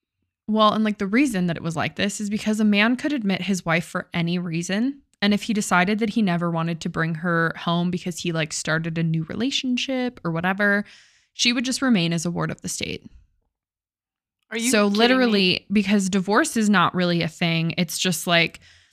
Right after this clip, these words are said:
Speaker 1: "Mm, I'll just drop her at, I'll just drop her at the asylum and, like, not my problem anymore. She's a ward of the state."
Speaker 2: Yeah, I'm just gonna, like, drop her off at the asylum and call it a day. Peace out.
Speaker 1: Literally.
Speaker 2: And go find a new wife.
Speaker 1: <laughs> It's so fucked.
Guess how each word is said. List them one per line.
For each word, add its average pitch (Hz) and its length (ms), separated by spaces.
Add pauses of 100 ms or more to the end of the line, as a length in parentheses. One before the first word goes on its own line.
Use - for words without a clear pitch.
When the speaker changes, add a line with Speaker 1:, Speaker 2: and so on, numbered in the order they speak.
(440)
Speaker 1:
"Mm, 240 300 (500)
I'll 220 100
just 220 220
drop 180 260
her 175 120
at, 156 220 (540)
I'll 202 100
just 202 180
drop 165 240
her 165 60
at 156 120
the 170 120
asylum 170 520
and, - 80
like, - 260
not 180 200
my - 100
problem - 360
anymore. 208 340
She's 196 200
a 185 60
ward - 180
of - 80
the - 80
state." - 400 (160)
Speaker 2:
Yeah, 214 220
I'm 208 180
just 247 160
gonna, 320 140
like, 311 180
drop 196 220
her 214 80
off 208 180
at 190 80
the 196 120
asylum 202 440
and 180 120
call 185 200
it 185 120
a 170 40
day. 196 400 (400)
Peace 196 240
out. - 280 (260)
Speaker 1:
Literally. 165 320
Speaker 2:
And 202 160
go 196 100
find 185 220
a 170 60
new 175 120
wife. - 300
Speaker 1:
<laughs> - 40
It's - 180
so 202 220
fucked. - 560